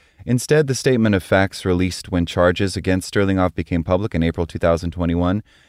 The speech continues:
detailed a combination of blockchain-based cryptocurrency tracing, I P address matching, and online account information leaks.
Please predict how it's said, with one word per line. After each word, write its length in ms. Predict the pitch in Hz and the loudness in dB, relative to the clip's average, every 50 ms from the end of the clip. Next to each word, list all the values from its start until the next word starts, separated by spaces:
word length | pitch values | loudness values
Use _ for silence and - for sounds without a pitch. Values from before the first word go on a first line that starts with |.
| _ - - | _ -8 -2
detailed 400 | 110 120 117 131 131 120 110 110 | -2 -2 2 2 2 2 2 2
a 40 | |
combination 600 | 98 117 123 123 120 101 98 98 104 104 - 95 | 0 0 0 2 2 2 2 2 0 0 0 -2
of 140 | 87 82 - | -2 -2 0
blockchain-based 720 | - 87 82 85 - - - 92 85 78 82 82 78 - - | 0 0 0 0 0 -2 -2 0 0 0 0 -2 -2 -4 -6
cryptocurrency 720 | - 90 - - 85 78 - 87 80 76 73 - - 76 | -8 -6 -4 -4 -6 -4 -2 -4 -4 -4 -4 -6 -12 -8
tracing, 480 | - - 92 92 90 - - - 65 - _ _ - - - | -2 0 0 0 0 -2 -8 -12 -12 -14 _ _ -20 -10 -4
I 200 | 73 85 90 90 | -2 0 0 0
P 180 | - 95 87 | 0 0 2
address 400 | 85 82 82 - 82 80 - - | 2 2 2 0 -2 -2 -2 -2
matching, 480 | 80 76 69 71 - - 80 76 76 73 - _ _ _ _ | -4 -2 -4 -4 -4 -4 -4 -4 -4 -6 -8 _ _ _ _
and 160 | - 87 87 | -4 -4 -2
online 400 | - 92 98 95 92 87 82 80 | 0 2 2 2 2 2 2 0
account 300 | 80 78 - 95 87 82 | 0 -2 0 0 0 0
information 580 | 80 73 - - 80 90 110 139 - - 73 69 | 0 -2 -2 -2 -2 0 0 0 -2 -4 -6 -6
leaks. 420 | 69 - - - - - - - | -8 -10 -12 -14 -16 -18 -18 -20